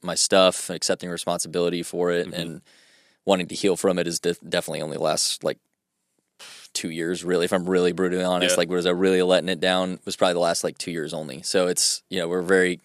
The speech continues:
Speaker 1: kindred spirits in
Speaker 2: Yeah.
Speaker 1: terms of that. But that, I, I really think the reason things have changed for me and for my family is because I started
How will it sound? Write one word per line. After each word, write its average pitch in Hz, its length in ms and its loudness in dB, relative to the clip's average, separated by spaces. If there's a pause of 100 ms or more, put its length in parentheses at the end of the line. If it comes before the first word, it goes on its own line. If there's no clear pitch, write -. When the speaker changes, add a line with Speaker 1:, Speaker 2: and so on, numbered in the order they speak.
Speaker 1:
kindred 95 260 -2
spirits 98 360 0
in 95 60 -2
Speaker 2:
Yeah. 92 60 2
Speaker 1:
terms 85 160 0
of 90 60 0
that. 90 280 2
But 87 160 0
that, 98 220 2
I, 95 240 2
I 98 60 4
really 95 260 2
think 95 280 -4
the 87 100 -4
reason 90 520 -4 (600)
things 101 340 0
have 85 100 -4
changed 95 400 0
for 90 120 -6
me 90 300 -6
and 87 120 -8
for - 100 -12
my 76 100 -4
family 82 680 -6 (340)
is 87 140 -4
because 82 260 -4
I 85 80 2
started 82 480 0